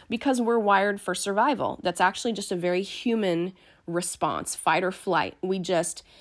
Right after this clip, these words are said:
when we go through enough difficult situations,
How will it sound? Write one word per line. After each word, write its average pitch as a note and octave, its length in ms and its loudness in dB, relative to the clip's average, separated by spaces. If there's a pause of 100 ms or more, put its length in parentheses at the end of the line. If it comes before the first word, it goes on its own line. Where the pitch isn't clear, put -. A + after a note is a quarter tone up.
(160)
when F#3+ 200 2
we G3 120 2
go G3 240 2
through A#3+ 240 -2
enough G3+ 560 -2 (360)
difficult A3 720 -2
situations, E3+ 1080 -4